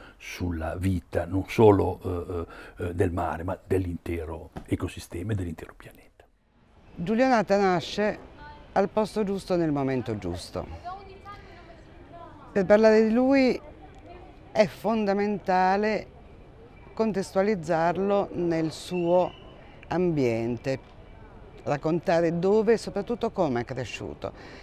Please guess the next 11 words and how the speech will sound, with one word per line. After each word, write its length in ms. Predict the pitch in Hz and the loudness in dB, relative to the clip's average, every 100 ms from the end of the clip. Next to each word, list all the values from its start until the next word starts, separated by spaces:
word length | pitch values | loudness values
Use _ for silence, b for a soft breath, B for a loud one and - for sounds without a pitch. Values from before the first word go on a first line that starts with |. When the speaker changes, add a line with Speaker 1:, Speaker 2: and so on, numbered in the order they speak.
| B B - | B B -10
Speaker 2:
È, 420 | - 175 175 170 | 2 6 6 6
mm, 920 | 170 170 175 170 170 160 156 151 131 76 62 - - - - - - - - | 4 2 4 4 4 2 0 0 -2 -4 -14 -18 -20 -20 -20 -20 -20 -20 -10
è 120 | 151 | -8
cresciuto 500 | 185 185 - 269 262 | -4 -4 -2 2 4
in 200 | 202 185 | 6 4
una 180 | 180 170 - - | 2 0 -4 -10
piccola 440 | 233 - 226 208 | -10 0 4 4
città 320 | - - 196 | 2 0 0
di 120 | 196 | 2
mare, 460 | 196 160 127 123 127 | 2 2 2 2 2
apparentemente. 1160 | - 131 139 131 127 131 120 107 110 107 123 | 0 -2 0 0 -2 -2 -2 -2 -2 -4 -6